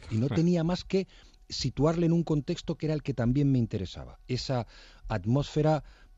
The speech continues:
Speaker 1: eh, eh, tan singular, claro, tan cerrada. Tú ten en cuenta que aquella sierra minera, en apenas cuarenta y tantos años, pasó de tener dos mil habitantes a treinta mil. Y todo eso crea un conflicto social importante que no se ha vivido en ningún lugar de España.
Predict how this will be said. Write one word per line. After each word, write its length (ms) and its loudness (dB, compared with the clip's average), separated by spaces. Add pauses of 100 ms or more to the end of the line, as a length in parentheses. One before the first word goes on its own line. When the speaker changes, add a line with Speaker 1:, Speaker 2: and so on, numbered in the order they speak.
(120)
Speaker 1:
eh, 560 2
eh, 220 -2
tan 300 4
singular, 580 2
claro, 140 0
tan 200 2
cerrada. 520 0 (140)
Tú 100 -12
ten 180 -2
en 60 0
cuenta 260 -2
que 200 -2
aquella 320 0
sierra 300 -2
minera, 440 0 (360)
en 140 2
apenas 460 0
cuarenta 560 0
y 60 0
tantos 420 -2
años, 400 0 (220)
pasó 260 -2
de 140 0
tener 240 0
dos 180 0
mil 140 4
habitantes 560 -2
a 40 -4
treinta 360 -2
mil. 340 2 (480)
Y 100 -2
todo 340 4
eso 340 -4
crea 180 0
un 120 2
conflicto 500 -4
social 340 -6
importante 540 -2
que 100 -4
no 80 0
se 120 -4
ha 20 0
vivido 220 0
en 80 2
ningún 260 4
lugar 240 0
de 80 -8
España. 400 -8